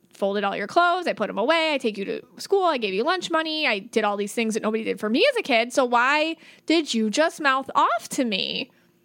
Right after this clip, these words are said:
Wow." And then they start taking it personal because they're like, "I was so nice to you, so why aren't you being nice back to me?"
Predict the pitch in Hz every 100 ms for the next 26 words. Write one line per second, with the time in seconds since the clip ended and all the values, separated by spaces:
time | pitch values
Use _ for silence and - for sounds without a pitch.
0 | _ _ - 269 392 403 277 - 262 269
1 | 254 269 240 233 214 202 - - - -
2 | 254 277 262 240 233 240 247 247 262 240
3 | 285 320 - 254 220 240 220 220 226 226
4 | 226 220 214 220 208 202 202 202 185 180
5 | - 185 190 180 - -